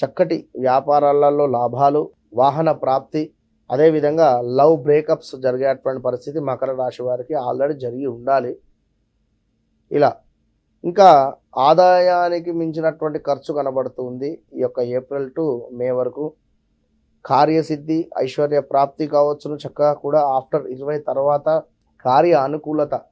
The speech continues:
ఏదైతే మీరు ఈ కార్యక్రమం అని అనుకుంటున్నారో దానికి చక్కగా కూడా అనుకూలంగా ఉండేటువంటి పరిస్థితి అయితే గోచరిస్తుంది.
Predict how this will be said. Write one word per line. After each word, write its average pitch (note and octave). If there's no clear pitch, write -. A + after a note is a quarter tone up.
ఏదైతే F3+
మీరు E3
ఈ D3+
కార్యక్రమం D3
అని C#3
అనుకుంటున్నారో C#3
దానికి D3
చక్కగా D3
కూడా D#3
అనుకూలంగా D#3
ఉండేటువంటి C3+
పరిస్థితి B2
అయితే B2
గోచరిస్తుంది. B2